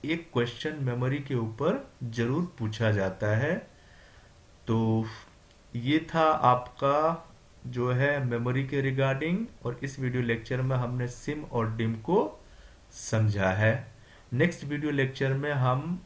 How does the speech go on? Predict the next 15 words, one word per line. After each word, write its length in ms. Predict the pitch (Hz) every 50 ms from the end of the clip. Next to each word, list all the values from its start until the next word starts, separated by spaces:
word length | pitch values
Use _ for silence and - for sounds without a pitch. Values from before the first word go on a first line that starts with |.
| - - 131
जो 220 | 117 123 123 123
है 260 | 127 131 156 160 -
secondary 1040 | - - - - - - - 127 127 - 147 147 156 160 170 185 202 208 220 247 - - - - - - - - - - 127
memory 640 | 127 127 127 131 131 139 143 151 170 175 180 175 -
structure 640 | 135 131 - - - 131 120 123 - - 143 135 135
को 160 | 131 - 139
समझेंगे। 840 | 139 - - 117 113 113 110 113 117 120 120 127 143 156 185 226 - - - - - - - - - - 123
यहाँ 480 | 117 117 123 127 131 135 160 160 160 160
तक 160 | 175 165 165 -
मैंने 600 | 127 120 120 120 120 123 131 147 165 185 202 233 - - - - - - -
जो 180 | 127 120 123 127
है 140 | 143 165 175
primary 580 | 175 - - - 131 123 127 139 143 156 165
memory 460 | 160 147 131 123 120 120 120 120 120
में 400 | 120 123 131 143 160 185 196 -